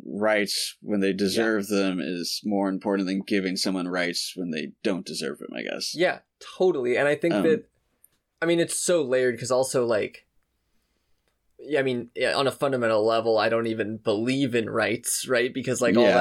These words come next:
Speaker 2: that is, is just, uh, the idea that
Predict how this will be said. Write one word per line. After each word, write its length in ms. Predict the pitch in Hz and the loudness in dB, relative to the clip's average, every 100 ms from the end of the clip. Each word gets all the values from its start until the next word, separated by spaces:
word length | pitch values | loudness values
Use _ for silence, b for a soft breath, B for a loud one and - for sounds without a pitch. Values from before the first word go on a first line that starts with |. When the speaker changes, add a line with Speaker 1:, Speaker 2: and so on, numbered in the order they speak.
| 117 | 2
Speaker 2:
that 60 | |
is, 200 | 120 113 | 0 0
is 160 | 117 - | -2 -2
just, 480 | 123 113 - _ - | -2 -2 -4 _ -2
uh, 320 | 110 113 92 - b b b | 2 2 0 -4 b b b
the 480 | 123 120 123 120 117 - _ _ | -6 0 2 2 0 -4 _ _
idea 600 | 123 120 113 120 127 120 117 | -2 -2 -2 0 2 2 0
that 320 | - 156 | 0 -2